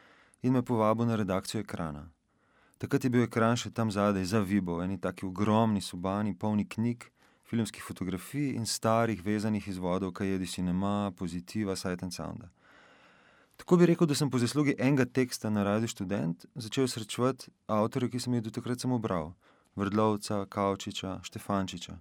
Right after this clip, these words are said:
Potem pa na jesenski filmski šoli tudi profesorji, ki sem jih sicer poznal s faksa, Dolarja, Močnika, Žižka,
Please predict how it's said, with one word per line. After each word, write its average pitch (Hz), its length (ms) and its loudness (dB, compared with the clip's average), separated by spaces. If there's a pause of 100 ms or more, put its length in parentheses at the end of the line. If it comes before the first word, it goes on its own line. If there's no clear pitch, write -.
(800)
Potem 156 240 2
pa 165 80 4
na 135 100 4
jesenski 151 380 2
filmski 160 400 0
šoli 156 460 2 (260)
tudi - 320 -4 (240)
profesorji, 135 480 2
ki 123 100 -6
sem 127 160 0
jih 120 80 0
sicer - 220 -6
poznal 143 320 -4
s - 80 -4
faksa, 101 320 -2
Dolarja, 104 640 2 (100)
Močnika, 104 760 -2 (260)
Žižka, 117 540 -2